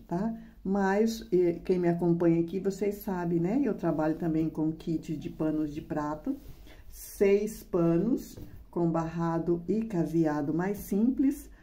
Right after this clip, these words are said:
por cinquenta reais o kit. Olha que show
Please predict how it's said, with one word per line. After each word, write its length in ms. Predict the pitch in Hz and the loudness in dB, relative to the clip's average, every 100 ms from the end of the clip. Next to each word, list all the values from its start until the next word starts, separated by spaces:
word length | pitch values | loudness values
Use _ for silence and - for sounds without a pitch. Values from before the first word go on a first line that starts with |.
| - - - | -20 -20 -2
por 420 | 214 214 220 226 226 - - | 2 4 2 0 -6 -16 -20
cinquenta 680 | - - 214 202 196 185 175 | -18 -2 -2 0 0 0 -2
reais 760 | 185 196 190 170 165 175 185 - - | -2 0 0 0 2 2 0 -8 -4
o 160 | 262 - | -4 -4
kit. 580 | - - - - - - - - - - - | -6 -6 -6 -14 -16 -20 -20 -20 -20 -20 -10
Olha 280 | 143 151 160 | -2 2 0
que 220 | 156 165 | 0 -2
show 640 | - - - 180 277 370 | -2 -2 0 4 4 2